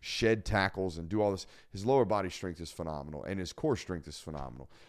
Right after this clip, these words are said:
Um, and his ability to twist and contort his spine is, is part of the reason, and pr-, I would say the primary reason why he's able to make the throws that he's able to make.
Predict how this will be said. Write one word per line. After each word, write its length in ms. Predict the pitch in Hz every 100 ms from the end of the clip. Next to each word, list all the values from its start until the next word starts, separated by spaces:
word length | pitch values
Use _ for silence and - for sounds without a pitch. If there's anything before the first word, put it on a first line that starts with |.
| -
Um, 260 | 87 85 -
and 260 | 110 135 127
his 220 | 120 107
ability 500 | 107 85 123 120 107
to 200 | 98 104 82 -
twist 380 | - 120 127 117
and 80 | 101
contort 400 | 95 - 101 98
his 140 | 90
spine 520 | - - 120 98 78 - - -
is, 180 | - 92
is 320 | 95 90 98 78 - -
part 200 | 135 151
of 60 |
the 60 | 110
reason, 380 | 107 104 98 98
and 160 | 90
pr-, 140 | - 65
I 100 | 117
would 120 | 113
say 140 | 113
the 220 | 90 98
primary 400 | 90 131 135 117
reason 240 | 101 98 90
why 100 | 90
he's 160 | 104
able 240 | - 104 92
to 120 | 95
make 320 | 87 135 - - - - -
the 100 | 98
throws 440 | 101 101 92 80
that 100 | 90
he's 180 | 92 85
able 220 | 90 76
to 120 | -
make. 260 | 80 76